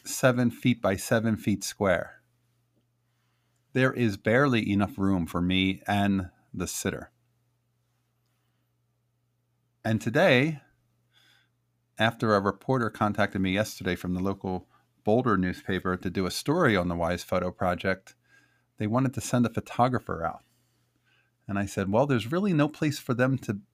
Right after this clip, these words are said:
come into the space because it's so small, but they are welcome. They could try to shoot through the window." And then I realized that I hang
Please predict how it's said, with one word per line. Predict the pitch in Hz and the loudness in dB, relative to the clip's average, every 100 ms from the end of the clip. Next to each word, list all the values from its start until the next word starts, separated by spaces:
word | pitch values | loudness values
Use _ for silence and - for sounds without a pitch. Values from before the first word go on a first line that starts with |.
| _ - | _ -12
come | - 131 131 | 0 2 2
into | - 135 127 120 | 2 0 0 -2
the | 104 | -2
space | 98 - 180 139 107 | -4 -2 0 2 0
because | - 113 - 110 | -2 -2 2 2
it's | 107 - | 2 0
so | 127 | 0
small, | 117 - 147 95 98 - _ _ - - _ _ _ _ _ _ - | 0 2 2 4 0 -4 _ _ -20 -20 _ _ _ _ _ _ -4
but | 120 | 0
they | 123 117 120 - - | 2 2 0 -4 0
are | 101 | 2
welcome. | 135 202 - 110 165 170 _ _ _ _ _ _ _ _ _ _ _ | 4 2 4 4 4 0 _ _ _ _ _ _ _ _ _ _ _
They | 123 | -6
could | - - 240 | -6 0 -2
try | - 160 139 | 2 6 6
to | 117 | 6
shoot | - 147 139 | 2 0 0
through | 117 131 131 | 2 2 4
the | 104 | 2
window." | 107 180 170 90 85 98 131 127 _ _ _ _ _ _ _ _ _ _ _ _ - | 2 4 4 2 2 0 -4 -8 _ _ _ _ _ _ _ _ _ _ _ _ -8
And | 110 117 | 0 4
then | 143 | 6
I | 123 | 6
realized | 104 104 101 101 104 - | 4 4 6 6 4 0
that | 107 | 2
I | 117 127 | 4 2
hang | - 120 110 110 | 0 0 2 2